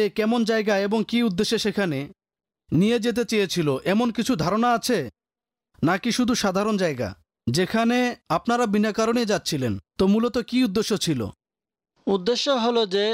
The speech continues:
Speaker 2: আমার সাথে যে শিক্ষক রয়েছে, আহ, অনেকগুলো একাডেমি আছে না, তিনি, তিনি একাডেমি তৈরি করেন আর সেগুলো নিজেই, আহ, পরিচালনার কাজ
Speaker 1: আচ্ছা।
Speaker 2: করেন, পরিচালনা করেন। হয়তো কোনো সমস্যা থাকতে পারে, আহ, কিন্তু অট্টালিকারা অনেক উঁচু ছিল।
Speaker 1: আচ্ছা।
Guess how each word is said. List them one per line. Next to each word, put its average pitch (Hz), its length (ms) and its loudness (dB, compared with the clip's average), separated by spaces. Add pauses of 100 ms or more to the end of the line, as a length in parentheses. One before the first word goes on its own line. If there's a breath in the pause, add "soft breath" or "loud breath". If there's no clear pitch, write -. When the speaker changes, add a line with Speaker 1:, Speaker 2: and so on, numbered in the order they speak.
(160)
Speaker 2:
আমার 196 220 -2
সাথে 220 280 -2
যে 214 140 -2
শিক্ষক 208 460 -2
রয়েছে, 196 420 0
আহ, 175 420 -6
অনেকগুলো 233 380 0
একাডেমি 226 440 0
আছে 240 200 0
না, 254 120 0 (260)
তিনি, 196 240 2 (300)
তিনি 220 200 2
একাডেমি 214 500 0
তৈরি 240 280 0
করেন 170 300 0 (220)
আর 175 220 0 (240)
সেগুলো 220 420 0 (140)
নিজেই, 180 380 0
আহ, 165 360 -2 (160)
পরিচালনার 226 520 0
কাজ 196 200 -2
Speaker 1:
আচ্ছা। - 160 -4
Speaker 2:
করেন, 196 140 -4
পরিচালনা 202 560 -2
করেন। 151 280 -2 (140)
হয়তো 202 340 -4
কোনো 254 240 0
সমস্যা 220 460 -2
থাকতে 247 280 -2
পারে, 202 340 0
আহ, 170 320 -4
কিন্তু 220 360 -2
অট্টালিকারা 254 640 0
অনেক 220 260 0 (120)
উঁচু 233 300 -2
ছিল। 190 220 -2 (320)
Speaker 1:
আচ্ছা। 156 340 -2